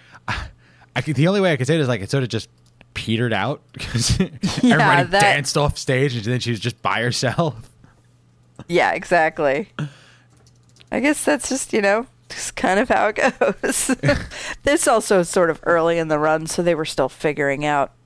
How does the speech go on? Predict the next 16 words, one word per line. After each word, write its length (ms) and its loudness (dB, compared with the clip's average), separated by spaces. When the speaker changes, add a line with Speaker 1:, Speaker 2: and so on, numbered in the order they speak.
Speaker 2:
some 220 -2
things 380 -2
about 280 0
their 240 -2
staging 680 -2
and 120 -4
their 100 -2
musical 380 -8
numbers. 720 -6
Speaker 1:
I, 160 -2
I'm 120 -4
kinda 220 -4
s-, 140 -8
if, 180 -16
this 200 -10
is, 280 -6